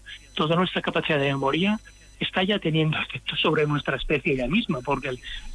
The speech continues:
la gente ya no tiene por qué estar pensando ni, ni calculando cosas, ni, ni,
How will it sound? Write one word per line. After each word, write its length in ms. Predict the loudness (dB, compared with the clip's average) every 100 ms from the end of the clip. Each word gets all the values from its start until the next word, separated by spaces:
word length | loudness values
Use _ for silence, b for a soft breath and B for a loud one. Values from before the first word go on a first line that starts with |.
| -2
la 140 | 0
gente 380 | 2 0 0 0
ya 140 | 2
no 140 | 2 2
tiene 260 | 2 0
por 200 | 0 -2
qué 100 | 0
estar 300 | -2 0 -2 -2 B -8
pensando 640 | -2 -2 0 2 4 4 2
ni, 260 | 2 0 B B -6
ni 80 | -4
calculando 580 | 0 -2 2 2 4 2
cosas, 460 | 0 0 0 -2 -2
ni, 420 | 0 2 2 2
ni, 360 | 0 2 0